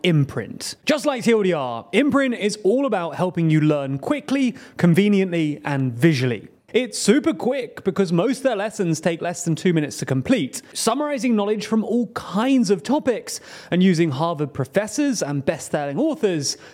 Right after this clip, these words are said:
to teach you key concepts. It's convenient because it's all housed in their easy-to-use mobile app, letting you replace doom scrolling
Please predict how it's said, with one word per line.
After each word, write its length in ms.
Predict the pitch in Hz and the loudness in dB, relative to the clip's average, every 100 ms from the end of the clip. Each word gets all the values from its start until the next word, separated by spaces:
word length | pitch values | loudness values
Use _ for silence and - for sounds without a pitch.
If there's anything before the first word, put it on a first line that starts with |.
| _ | _
to 140 | - | -4
teach 420 | 160 - 233 - 180 | -4 0 0 2 0
you 140 | 147 | 0
key 320 | - 170 131 | 0 -2 -2
concepts. 760 | - 240 202 - - - - - _ _ - | -2 -2 -2 -4 -10 -10 -8 -8 _ _ 0
It's 140 | 202 | 2
convenient 680 | - 185 285 330 262 147 143 - - | 4 4 6 4 4 0 -6 -16 -6
because 220 | 175 196 | -2 0
it's 100 | 220 - | -2 -2
all 240 | 247 302 | 0 0
housed 480 | 190 226 247 208 147 | -2 -2 0 -2 -2
in 160 | - 185 | 0 0
their 180 | 196 185 | 0 -2
easy-to-use 760 | 180 233 277 202 190 147 135 120 | 2 4 4 4 4 4 4 4
mobile 440 | 285 262 143 113 | 2 2 -2 -4
app, 240 | - - - | -10 -6 -2
letting 380 | 220 - 269 | 0 0 0
you 120 | 226 214 | 2 4
replace 600 | 202 202 196 226 185 - | 2 0 -4 -4 -4 -10
doom 420 | - 254 311 269 | 0 4 4 2
scrolling 720 | - 202 185 170 160 147 | 2 0 0 0 0 0